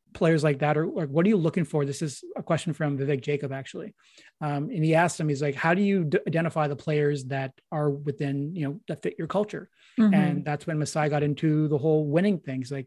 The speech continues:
Speaker 1: you know, Fred's a winner. Fred has won at every single level. He embodies winning. He does everything it takes to win. He c-, is continuously pursuing, you know, perfection and trying to make himself a better player. So he fits. And then he just made a little turn saying,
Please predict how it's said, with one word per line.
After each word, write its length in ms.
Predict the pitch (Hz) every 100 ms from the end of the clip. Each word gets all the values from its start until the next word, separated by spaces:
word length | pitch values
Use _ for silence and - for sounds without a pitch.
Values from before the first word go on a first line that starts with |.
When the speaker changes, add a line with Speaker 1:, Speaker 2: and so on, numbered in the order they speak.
| -
Speaker 1:
you 80 | 135
know, 140 | 135
Fred's 300 | - 185 170
a 60 | 151
winner. 380 | 143 151 180 - - - _
Fred 300 | - 147 139 147 _ _
has 160 | - 139
won 160 | 147
at 80 | 135
every 160 | 147 160
single 260 | 202 190
level. 400 | 151 135 147 185 180
He 460 | - 151 143 131 - - - -
embodies 520 | 151 131 143 175 151
winning. 380 | 127 131 147 170
He 160 | -
does 240 | 143 143 147
everything 320 | 151 160 175
it 140 | 160
takes 280 | - 147 -
to 100 | -
win. 320 | 135 131 139 160
He 380 | 156 143 147 - -
c-, 80 | - -
is 140 | 170 -
continuously 840 | 160 - 170 180 180 - 170 160 - - -
pursuing, 580 | 147 - 165 165 165
you 80 | 160
know, 100 | 147
perfection 680 | 143 143 151 135 - 180 165
and 120 | 131
trying 240 | 160 147
to 60 | 147
make 160 | 143 147
himself 260 | 139 143
a 40 | 135
better 200 | 143 143
player. 400 | - 139 165 170
So 200 | - 156
he 100 | 165
fits. 400 | - 208 - - - - - 170
And 160 | 160
then 100 | 196
he 80 | 240
just 180 | 214 -
made 120 | 202
a 40 |
little 180 | 196 180
turn 420 | - 196 226 202
saying, 340 | 151 165 156